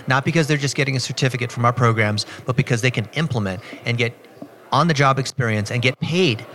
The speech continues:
for their education working on packages that we resell through our partners. Right? So imagine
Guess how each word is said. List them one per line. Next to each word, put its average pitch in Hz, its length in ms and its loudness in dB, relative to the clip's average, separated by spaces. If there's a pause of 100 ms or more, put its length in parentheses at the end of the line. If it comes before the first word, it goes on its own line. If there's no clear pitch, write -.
(160)
for 135 100 -2
their 120 140 4
education 113 580 0 (320)
working 135 360 4
on 131 120 4
packages 107 600 0 (260)
that - 220 -2
we 120 260 0
resell 117 520 0
through 110 320 -2
our 101 120 4
partners. - 580 -4 (260)
Right? 101 140 -4
So - 160 0
imagine 131 480 2